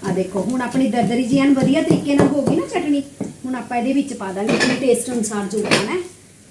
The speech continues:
ਸਭ ਤੋਂ ਵਧੀਆ ਜੇ ਟੇਸਟ ਵਧਾਉਣਾ ਹੋਵੇ ਨਾ, ਇਹਦੇ ਵਿੱਚ ਪਾ ਦਾਂਗੇ ਹੁਣ ਆਪਾਂ ਥੋੜ੍ਹਾ ਜਿਹਾ ਆਪਣਾ, ਥੋੜ੍ਹਾ ਨਮਕ ਪਾ ਦਿਓ। ਨਮਕ ਪਾਓ ਆਪਣੇ ਟੇਸਟ ਅਨੁਸਾਰ, ਠੀਕ ਹੈ ਜੀ। ਨਮਕ ਪਾ ਦਿਓ, ਥੋੜ੍ਹੀਆਂ ਜਿਹੀਆਂ ਹਲਕੀਆਂ ਜਿਹੀਆਂ ਲਾਲ ਮਿਰਚਾਂ ਪਾ ਲਓ। ਥੋੜ੍ਹਾ ਵਧੀਆ ਜਿਹਾ ਉਹ ਆ ਜਾਏਗਾ।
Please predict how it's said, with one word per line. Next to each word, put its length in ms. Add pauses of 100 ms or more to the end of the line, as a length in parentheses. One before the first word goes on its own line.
(100)
ਸਭ 80
ਤੋਂ 160
ਵਧੀਆ 260
ਜੇ 80 (120)
ਟੇਸਟ 280
ਵਧਾਉਣਾ 380
ਹੋਵੇ 220
ਨਾ, 100 (760)
ਇਹਦੇ 140
ਵਿੱਚ 220
ਪਾ 120
ਦਾਂਗੇ 380
ਹੁਣ 100
ਆਪਾਂ 300
ਥੋੜ੍ਹਾ 200
ਜਿਹਾ 140
ਆਪਣਾ, 200 (580)
ਥੋੜ੍ਹਾ 180
ਨਮਕ 340
ਪਾ 160
ਦਿਓ। 220 (840)
ਨਮਕ 300
ਪਾਓ 220 (600)
ਆਪਣੇ 280
ਟੇਸਟ 280
ਅਨੁਸਾਰ, 400
ਠੀਕ 160
ਹੈ 80
ਜੀ। 160 (720)
ਨਮਕ 320
ਪਾ 160
ਦਿਓ, 140
ਥੋੜ੍ਹੀਆਂ 440
ਜਿਹੀਆਂ 240 (300)
ਹਲਕੀਆਂ 360
ਜਿਹੀਆਂ 180
ਲਾਲ 220
ਮਿਰਚਾਂ 300
ਪਾ 180
ਲਓ। 140 (480)
ਥੋੜ੍ਹਾ 160
ਵਧੀਆ 340
ਜਿਹਾ 180
ਉਹ 60
ਆ 100
ਜਾਏਗਾ। 280